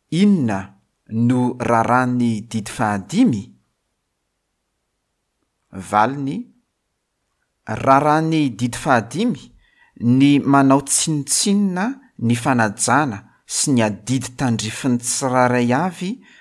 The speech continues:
manoloana ny ray aman-drenitsika sy izay rehetra manana fahefana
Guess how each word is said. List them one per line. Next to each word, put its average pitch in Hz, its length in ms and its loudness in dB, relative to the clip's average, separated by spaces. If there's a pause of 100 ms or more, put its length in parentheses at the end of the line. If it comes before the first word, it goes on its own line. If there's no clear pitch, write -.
(180)
manoloana 120 720 4
ny 117 100 2
ray 117 240 0
aman-drenitsika 110 1000 -4 (420)
sy - 220 -4
izay 110 260 0
rehetra 120 640 -2
manana 110 480 0
fahefana 120 760 -4